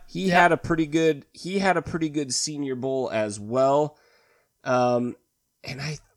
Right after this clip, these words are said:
Speaker 1: I think that would fill another need that we have. Um, so I'm going to take him out of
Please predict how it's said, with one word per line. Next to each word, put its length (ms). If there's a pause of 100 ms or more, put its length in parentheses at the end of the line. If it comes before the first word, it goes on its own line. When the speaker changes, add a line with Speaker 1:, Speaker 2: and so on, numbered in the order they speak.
Speaker 1:
I 160
think 360
that 220
would 160
fill 560
another 560
need 720 (460)
that 180
we 240
have. 760 (680)
Um, 600 (120)
so 260
I'm 280
going 300
to 60
take 340
him 640 (480)
out 200
of 240